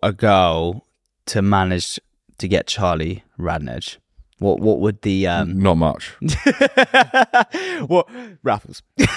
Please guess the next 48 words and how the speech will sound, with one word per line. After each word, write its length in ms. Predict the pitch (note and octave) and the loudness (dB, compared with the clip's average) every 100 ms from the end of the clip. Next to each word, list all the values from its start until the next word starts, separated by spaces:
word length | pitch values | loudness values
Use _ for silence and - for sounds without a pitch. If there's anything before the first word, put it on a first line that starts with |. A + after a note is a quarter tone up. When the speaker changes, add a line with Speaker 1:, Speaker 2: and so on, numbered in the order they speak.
| - | -2
Speaker 1:
<laughs> 460 | D3 - C#3 C4+ G3+ | -4 -10 -10 -14 -6
No, 140 | D3 B2 | -4 0
what 200 | D#3+ D#3+ | 0 2
would 140 | D#3+ | 2
it, 220 | D3+ - B2 | 0 -2 -4
what 260 | C#3+ C#3 | -4 -4
does 140 | D3 C3+ | -6 -6
it 120 | - | -6
take 360 | C#3 G#2 - | -6 -4 -6
for, 460 | - G2+ G2 F#2+ F#2+ _ _ _ _ - - | -10 -8 -6 -6 -10 _ _ _ _ -10 -2
uh, 100 | D3+ - | -2 0
if 140 | D#3+ | 2
I, 160 | E3+ D3+ | 4 4
if 180 | D#3 C#3+ | 0 -4
you 340 | F3 F3+ E3+ | -2 0 0
would 100 | D3 | -2
have 280 | C#3+ D3 - | -4 -4 -6
to 80 | C#3 | -6
have 300 | B2+ G#2 G2+ | -2 -2 -2
five 600 | - - D3 C#3+ C#3 B2+ | -8 0 2 4 2 0
bullet 220 | B2 G2 | -4 -4
points 440 | - F#2 F#2 D#2+ - | -8 -12 -12 -16 -10
in 280 | G#2 G#2 G2+ | -6 -4 -6
Speaker 2:
Mm. 180 | F2+ F2 - | -10 -16 -16
Speaker 1:
what 400 | G2+ B2+ F#3+ E3 | -6 2 2 2
you 160 | D#3+ | -4
want 380 | C3+ B2 G#2+ G2 - _ | 0 0 0 -4 -10 _
in 120 | A#2+ A#2 | -2 0
a 40 | |
relationship 760 | A2+ A2 G#2 G2+ - A2+ - - - | 2 0 -2 -8 -4 -4 -6 -16 -6
with 180 | A2 G#2 | -4 -4
a 40 | |
girl 280 | G#2+ G2+ G2+ | 0 0 0
and 80 | G#2 | -2
what 120 | A2+ | -4
she 120 | - | -2
needs 220 | A#2 B2+ B2 | -2 -2 -4
to 60 | |
have, 400 | A2+ G#2 F#2+ - | -4 -2 -2 -2
personality 600 | - D#3+ D#3 D3 C#3 C3 - | 2 2 2 0 0 -2 0
and 180 | A2 | 0
looks, 240 | G2+ - - | 0 -4 -8
put 200 | - C3 | -4 0
them 120 | A2 | 2
both 180 | A2 G#2 | 0 0
together, 380 | A2+ G2+ G2 G#2 | -2 -2 -2 -6
five 400 | - C3 C3 - | -2 2 2 2
points, 420 | - G2 G2 - | -4 -4 -6 -12